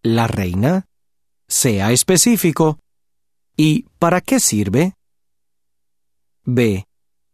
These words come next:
¿Cuáles son dos de las razones que motivan su uso?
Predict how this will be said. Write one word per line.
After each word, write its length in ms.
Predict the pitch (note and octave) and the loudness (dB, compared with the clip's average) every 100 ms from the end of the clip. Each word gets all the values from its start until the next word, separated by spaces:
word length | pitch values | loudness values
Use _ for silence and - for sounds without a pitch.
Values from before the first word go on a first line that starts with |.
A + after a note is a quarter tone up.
| _ _ _ _ - | _ _ _ _ -4
¿Cuáles 380 | F3 A3 A3 - | 0 2 2 2
son 380 | F3+ E3+ C#3+ B2 | 2 2 2 2
dos 260 | F#3+ G3 | 2 2
de 120 | G#3 | 2
las 240 | E3 B2+ - | 2 0 -2
razones 640 | G#2 F#2 C#3+ C#3+ C#3 - | -4 -2 0 2 2 0
que 160 | - C#3 | 0 0
motivan 560 | C3 C3 G#3 F#3 D#3 | 0 0 0 2 2
su 220 | A#2 G#2+ G2 | 0 -2 -4
uso? 460 | F#2+ - F3 F3+ | -2 -2 -2 -2